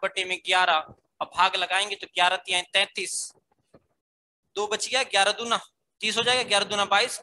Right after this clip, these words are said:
आठ बटे ग्यारह, अर्थात वो timing होगी क्या? नौ बज के बत्तीस सही आठ बटे ग्यारह। ठीक है,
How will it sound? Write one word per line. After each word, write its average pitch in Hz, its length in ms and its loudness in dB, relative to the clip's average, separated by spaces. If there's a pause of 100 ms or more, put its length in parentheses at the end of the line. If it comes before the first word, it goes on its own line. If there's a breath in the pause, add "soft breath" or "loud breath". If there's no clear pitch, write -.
आठ 196 180 4
बटे 220 280 -2 (520)
ग्यारह, 160 360 0 (200)
अर्थात 202 320 0
वो 214 80 -4
timing 202 440 0
होगी 226 200 -4
क्या? 175 200 0 (420)
नौ 190 440 2
बज 202 260 0
के 185 220 0 (1080)
बत्तीस 226 520 -2
सही 180 400 -6 (400)
आठ 180 380 2
बटे 175 220 -10
ग्यारह। 160 320 -10 (4000)
ठीक 233 140 -4
है, - 140 -2